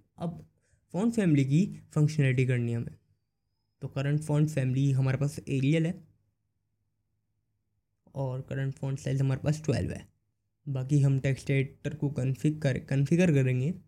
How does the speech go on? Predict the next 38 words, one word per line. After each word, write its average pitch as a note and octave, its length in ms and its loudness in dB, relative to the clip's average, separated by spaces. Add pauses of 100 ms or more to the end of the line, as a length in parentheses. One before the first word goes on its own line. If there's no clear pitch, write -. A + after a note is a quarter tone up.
(1040)
और E3 400 0
इसको E3 400 -2
हम D3+ 260 4
डिफाइन D3+ 480 6
करेंगे, C3+ 460 2
एक C#3 100 -4
फंक्शन C#3+ 400 0
क्रिएट D3+ 280 2
करेंगे C#3 280 2
चेंज D3 420 4
फॉन्ट D3+ 280 4
के C3+ 60 0
नाम - 200 -4
से, - 320 -12
event D#3+ 360 2
equals C#3 380 0
to C#3+ 160 2 (160)
none D#3+ 180 4
हम C3 240 4
इसमें B2+ 320 0
दे B2+ 100 0
देंगे E3 340 0 (640)
और G3 240 -4
ग्लोबल E3+ 500 4
वेरिएबल B2 400 2
करंट B2 300 -2
फॉन्ट A#2+ 360 -2
फैमिली F3+ 320 2
हो C3 80 4
जाएगा। - 300 -6 (380)
उसके - 220 -8
बाद B2+ 180 -4
इसको - 260 -8
यहीं B2+ 200 -2
पर D3+ 140 4
ही D#3 60 8
लगा B2+ 220 4
देंगे। B2+ 280 -2